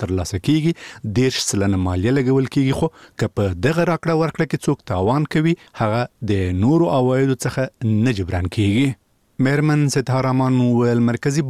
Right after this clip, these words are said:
بانک به د یوې تړلې شبکې پر اساس د دوه زره درویشتم کال د مارچ تر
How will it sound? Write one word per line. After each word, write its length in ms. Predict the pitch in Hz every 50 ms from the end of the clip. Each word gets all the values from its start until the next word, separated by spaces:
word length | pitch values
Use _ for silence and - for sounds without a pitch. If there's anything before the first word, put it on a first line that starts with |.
| 127 127
بانک 320 | 143 147 147 143 139 135 120
به 100 | 135 135
د 100 | 127 113 104
یوې 360 | 104 101 101 98 95 101 98 - -
تړلې 320 | 110 104 113 143 160 151 -
شبکې 380 | 160 139 143 - - 160 156 -
پر 60 | 160 156
اساس 340 | 151 143 - 175 175 - - - - - - - 120
د 180 | 110 104 101 98 92 90
دوه 140 | 107 113 117 104 107
زره 200 | 117 113 117 113 117 117 117 - _ - 113 98
درویشتم 480 | 110 98 95 98 95 - - 156 151 156 135 -
کال 180 | 143 139 135 131
د 80 | 131 135 139
مارچ 180 | 139 139 - - - - -
تر 100 | 127